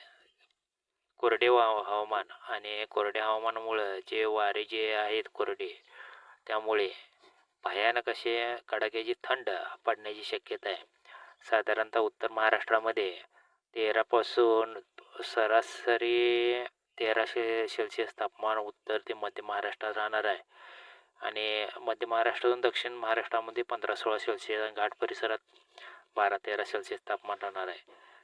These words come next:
छत्रपती संभाजीनगर, नाशिक, अक-, अकोला ह्या भागातून बारा तेरा सेल्सिअस तापमान राहणार आहे. म्हणजे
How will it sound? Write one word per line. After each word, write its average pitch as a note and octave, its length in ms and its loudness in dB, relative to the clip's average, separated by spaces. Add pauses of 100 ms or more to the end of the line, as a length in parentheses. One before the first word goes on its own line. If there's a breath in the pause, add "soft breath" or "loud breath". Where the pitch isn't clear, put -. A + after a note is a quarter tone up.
(140)
छत्रपती A#2+ 280 2
संभाजीनगर, A#2 640 -2
नाशिक, A2+ 500 -6
अक-, - 300 -8
अकोला G#2+ 420 0
ह्या G#2+ 200 0
भागातून G#2+ 720 -4
बारा G#2 260 -2 (720)
तेरा A2+ 200 -2
सेल्सिअस A2 460 -6
तापमान G#2+ 360 -4
राहणार G2+ 260 -4
आहे. F#2 160 -6
म्हणजे A#2 300 -4